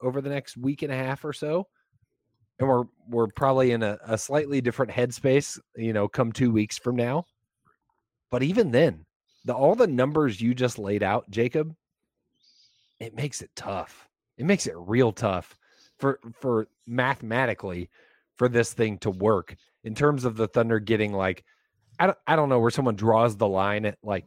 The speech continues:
tanking. Is it if you get a top four pick? Is it five?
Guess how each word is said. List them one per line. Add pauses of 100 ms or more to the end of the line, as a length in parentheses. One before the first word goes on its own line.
tanking. (120)
Is
it
if
you
get
a
top
four
pick?
Is
it
five?